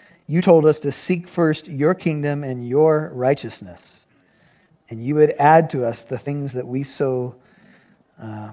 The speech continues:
often are focused on. And so tonight, we just want to lay those things at your feet, pray that you will help us to elevate your kingdom and put the kingdom of this world where it belongs.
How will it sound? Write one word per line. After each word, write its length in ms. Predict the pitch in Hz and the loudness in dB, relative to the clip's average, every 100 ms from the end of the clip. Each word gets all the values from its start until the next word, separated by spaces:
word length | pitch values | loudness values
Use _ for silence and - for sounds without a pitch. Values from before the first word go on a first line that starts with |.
| - | -8
often 400 | 151 151 170 151 | 2 4 4 0
are 160 | 120 113 | -4 -8
focused 480 | - 143 131 120 - | -4 -4 -4 -8 -14
on. 160 | 90 87 _ _ _ _ _ _ _ | -20 -20 _ _ _ _ _ _ _
And 120 | 127 120 | -18 -8
so 160 | 135 | -6
tonight, 360 | 123 143 147 151 | -4 0 2 2
we 140 | 151 | 0
just 160 | 156 165 | 0 0
want 140 | 156 | 0
to 40 | 135 | 2
lay 180 | 139 | 4
those 300 | 147 147 143 | 4 4 2
things 220 | - 143 139 | -4 -4 -4
at 160 | 143 | -4
your 140 | 139 160 | -4 -4
feet, 340 | 143 131 - | -4 -6 -6
pray 220 | - 139 | -2 0
that 160 | 135 131 _ _ _ _ - | 0 -4 _ _ _ _ -2
you 180 | 160 | 2
will 120 | 185 151 | 6 6
help 200 | 170 170 | 6 4
us 160 | 143 | -2
to 240 | - 156 175 | -4 2 6
elevate 520 | 190 175 143 147 170 | 6 4 2 0 0
your 220 | 147 190 | 0 0
kingdom 600 | 202 160 143 135 143 160 _ _ _ _ _ _ | 0 -4 -4 -6 -6 -8 _ _ _ _ _ _
and 180 | - 123 | -14 -14
put 300 | - 170 175 | -2 0 0
the 100 | 143 | -2
kingdom 460 | - - 180 156 143 | -4 -4 -2 -2 -4
of 240 | 135 127 | -6 -2
this 260 | 143 175 - | 0 0 -2
world 580 | 135 160 151 117 113 113 _ _ _ _ | -4 0 0 -2 -6 -10 _ _ _ _
where 160 | 127 131 | -6 -4
it 80 | 131 | -2
belongs. 640 | 131 113 95 92 - - | -4 -4 -10 -18 -20 -20